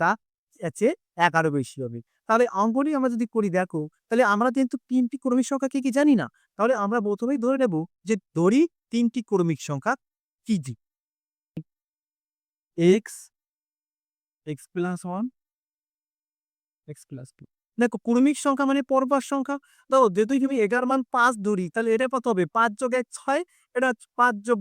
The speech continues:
দুই সাত। পাঁচ, ছয়, সাত। বোঝা গেল তাহলে? ক্রমিক সংখ্যা কেন আসলো?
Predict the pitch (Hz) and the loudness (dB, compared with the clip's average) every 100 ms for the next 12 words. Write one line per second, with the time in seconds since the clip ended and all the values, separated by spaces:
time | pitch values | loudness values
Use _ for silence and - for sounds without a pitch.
0 | 196 190 - 202 127 _ _ - 226 269 | -2 -4 0 0 0 _ _ 0 2 2
1 | - _ - 214 311 - - 139 - _ | -2 _ -4 -4 -4 -8 -6 -6 -8 _
2 | 180 202 247 262 262 262 302 _ _ 240 | -6 0 2 2 0 -2 -6 _ _ 0
3 | 262 240 254 247 247 240 240 | 0 -2 -6 -4 -4 -4 -4